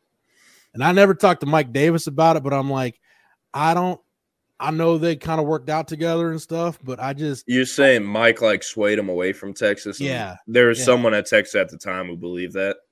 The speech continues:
Speaker 1: Yeah.
Speaker 2: Mm.
Speaker 1: I just don't, I don't know, like, what would be my, and I haven't talked to Mike about it. I, I don't even know if I've seen Mike since, I think I've seen Mike a couple times since then. But, like, what would be,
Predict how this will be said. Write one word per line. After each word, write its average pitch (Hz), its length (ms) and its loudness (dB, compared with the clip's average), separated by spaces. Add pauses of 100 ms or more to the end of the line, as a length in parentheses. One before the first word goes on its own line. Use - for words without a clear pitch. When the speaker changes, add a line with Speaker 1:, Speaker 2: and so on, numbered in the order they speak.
(140)
Speaker 1:
Yeah. 110 360 -10 (1400)
Speaker 2:
Mm. 156 200 -14
Speaker 1:
I 147 120 -2
just 170 220 -6
don't, 185 340 -2 (160)
I 139 140 -8
don't 170 220 -2
know, 156 340 2
like, 131 260 -4
what 135 360 -4
would 135 200 -6
be 127 160 -8
my, 120 280 -6
and 127 180 -4
I 214 120 6
haven't 156 300 4
talked 143 260 -2
to 107 60 -12
Mike 120 300 -6
about 104 300 -10
it. 107 100 -8
I, 117 240 -8
I 123 120 -6
don't 113 260 -8
even 117 200 -10
know 117 100 -6
if 113 120 -10
I've 104 140 -12
seen 120 260 -12
Mike 101 300 -14
since, 104 240 -16
I 120 180 -10
think 139 180 -14
I've 104 140 -12
seen 104 180 -16
Mike 98 220 -16
a - 40 -20
couple 98 260 -12
times 95 260 -16
since 92 180 -20
then. 95 220 -18 (400)
But, 139 80 -2
like, 135 200 -2
what 131 320 0
would 151 220 -2
be, 127 480 -8